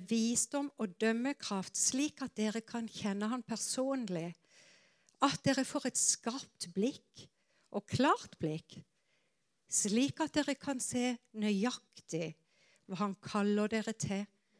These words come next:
så dere kan forstå hvor stort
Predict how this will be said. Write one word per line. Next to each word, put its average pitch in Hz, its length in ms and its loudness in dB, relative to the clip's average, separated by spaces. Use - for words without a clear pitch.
så - 240 0
dere 220 240 6
kan 247 240 -4
forstå 233 500 2
hvor 196 100 -4
stort - 480 -2